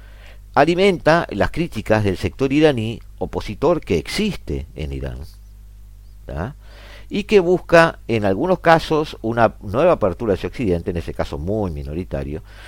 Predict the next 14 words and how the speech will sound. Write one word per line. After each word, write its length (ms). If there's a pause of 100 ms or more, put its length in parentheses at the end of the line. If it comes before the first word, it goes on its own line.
(200)
pero 240
además 540
existe 600
un 120
sector 420
tradicional 880
que 140
busca 380
nuevamente 640
el 60
aislamiento 1000 (240)
histórico 840 (120)
de 160
Irán, 420